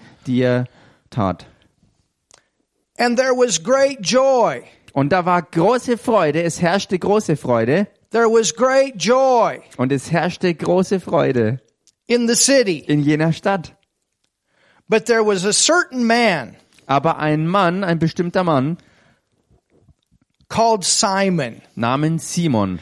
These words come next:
Speaker 2: which before time in the same city used sorcery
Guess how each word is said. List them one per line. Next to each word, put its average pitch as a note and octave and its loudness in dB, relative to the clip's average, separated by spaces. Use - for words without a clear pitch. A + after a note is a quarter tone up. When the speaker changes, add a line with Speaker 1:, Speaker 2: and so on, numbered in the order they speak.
Speaker 2:
which G3+ 0
before D4 0
time A3+ 0
in A#3 -4
the G#3 0
same D4 0
city A3+ 0
used B3 0
sorcery G3+ 0